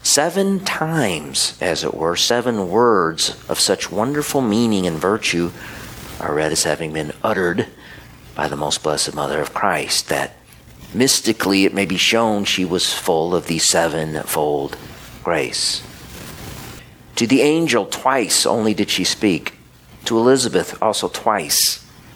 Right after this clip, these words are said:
with her son likewise twice, once in the temple and a second time at the marriage feast,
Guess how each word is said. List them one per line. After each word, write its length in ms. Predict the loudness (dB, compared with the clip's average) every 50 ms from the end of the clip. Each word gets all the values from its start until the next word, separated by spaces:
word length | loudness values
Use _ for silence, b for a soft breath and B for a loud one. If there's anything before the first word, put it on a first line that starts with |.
| -20 -20 -20 -20 -20 -20 -20 -20 -6 -2
with 140 | -2 0
her 80 | 2 2
son 480 | 2 2 2 4 4 2 2 0 0 0
likewise 480 | 0 0 0 -2 -2 -2 0 0 -2
twice, 640 | -4 -2 0 0 0 0 0 0 0 0 -2 -4 -8 -16 -20 -20 -20 -20 -20 -20 -20 -20 -16 -10 -6
once 240 | -6 -2 -2 -2
in 80 | -2 -2
the 80 | -4 -4
temple 600 | -2 -2 -4 -4 -2 0 0 0 0 -2 -6 -8
and 160 | -6 -4 -4
a 80 | -2 -2
second 320 | 0 -2 -2 -2 -4 -6
time 240 | -2 -2 -2 -2 -4
at 80 | -6 -8
the 60 | -6
marriage 400 | -2 0 0 2 2 0 0 -2
feast, 500 | -4 -2 -4 -4 -2 -2 -4 -4 -6